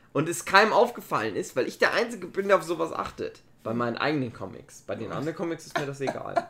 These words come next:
Speaker 2: <laughs> Sollen die noch dran
Speaker 1: Ich,
Speaker 2: verrecken?
Speaker 1: ich denk aber, dass es nämlich ja so ist,
Speaker 2: <laughs>
Speaker 1: damals bei Elefantenfriedhof vier war Dave nicht mit dabei.
Speaker 2: Mhm.
Speaker 1: Dave achtet schon auf sowas.
Speaker 2: Okay.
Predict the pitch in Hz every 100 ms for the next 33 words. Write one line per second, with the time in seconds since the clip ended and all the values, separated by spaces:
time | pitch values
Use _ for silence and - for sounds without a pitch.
0 | - - - - - _ _ 247 277 185
1 | - 208 196 - 175 156 147 - - -
2 | 147 151 - - - 170 - 302 - -
3 | 131 - 165 220 165 147 147 143 127 135
4 | 143 135 127 120 117 139 170 - 123 147
5 | 165 131 139 135 135 143 131 117 113 -
6 | - - 147 214 233 127 120 117 - 135
7 | 196 135 113 113 110 107 92 90 151 214
8 | _ - 156 143 147 208 _ _ _ -
9 | 131 135 - 95 - - - - - 52
10 | - - _ _ _ _ _ _ 170 135
11 | - 123